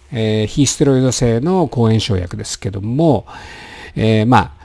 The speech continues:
これと同じ効果があるということなんですね。まあ、まさに医食同源で、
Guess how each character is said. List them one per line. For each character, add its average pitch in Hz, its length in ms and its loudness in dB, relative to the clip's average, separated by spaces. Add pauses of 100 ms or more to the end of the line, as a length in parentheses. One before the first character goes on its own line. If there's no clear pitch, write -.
(100)
こ - 120 0
れ 175 60 2
と 160 120 4
同 160 100 6
じ 143 100 -2
効 135 160 -2
果 - 100 -10
が - 180 -12
あ 139 140 -2
る 104 120 0
と 98 800 -4
い 98 100 -6
う 113 260 -2
こ 139 160 -6
と 127 160 -6
な 92 140 -8
ん 104 100 -16
で 92 60 -10
す - 160 -4
ね。 117 220 -4
ま 113 120 0
あ、 - 80 -8 (380)
ま 143 100 0
さ 151 100 4
に 104 100 2
医 - 100 -2
食 - 280 2
同 131 320 4
源 147 340 4
で、 147 440 0